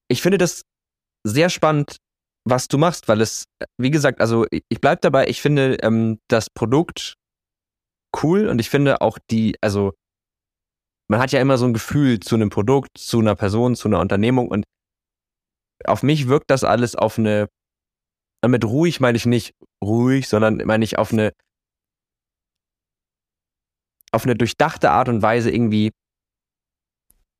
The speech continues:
ja, auf, das wirkt für mich so durchdacht. Also, äh, die Art, wie, wie, wie ihr mit Nachrichten umgeht, das ist nicht dieses, „Boah, wir hypen uns jetzt hier hoch, geil, wir sind ein Berliner Startup und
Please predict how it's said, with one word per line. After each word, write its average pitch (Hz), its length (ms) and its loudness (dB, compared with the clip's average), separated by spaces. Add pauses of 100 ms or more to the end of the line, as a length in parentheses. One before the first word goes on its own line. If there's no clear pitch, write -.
(120)
ja, 117 160 2
auf, 120 80 -2
das 131 320 -4
wirkt 156 160 -2
für 160 80 0
mich 156 120 0
so 139 100 -2
durchdacht. 123 520 -2
Also, 120 300 0
äh, 117 100 0
die 113 220 -2
Art, 139 280 0
wie, 131 220 0
wie, 120 180 -2
wie 127 140 -2
ihr 120 160 2
mit 117 200 0
Nachrichten 160 400 -2
umgeht, 131 320 -2
das 120 100 -8
ist 127 140 -6
nicht 151 220 -2
dieses, 135 260 -2
„Boah, 139 240 2
wir 123 140 0
hypen 131 200 0
uns 123 100 -2
jetzt 127 120 -4
hier 123 120 0
hoch, 139 280 0
geil, 131 200 2
wir 117 80 -2
sind 123 120 0
ein - 40 0
Berliner 117 300 2
Startup 120 440 0
und 113 180 0